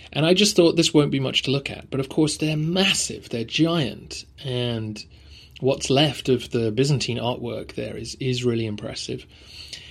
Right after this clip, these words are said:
But then you can kind of see, um, the substructure, the foundations of the Hippodrome.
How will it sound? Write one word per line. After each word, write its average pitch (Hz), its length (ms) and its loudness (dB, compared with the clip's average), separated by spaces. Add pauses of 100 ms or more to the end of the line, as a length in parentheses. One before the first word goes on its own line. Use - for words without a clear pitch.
But 135 120 0
then 143 160 6
you 139 100 2
can 131 160 -4
kind 165 260 0
of 147 80 0
see, 143 540 0 (880)
um, 98 560 -10
the 101 200 -6
substructure, - 680 2
the 110 100 -2
foundations 127 720 2
of 131 80 0
the 131 80 0
Hippodrome. 131 680 -2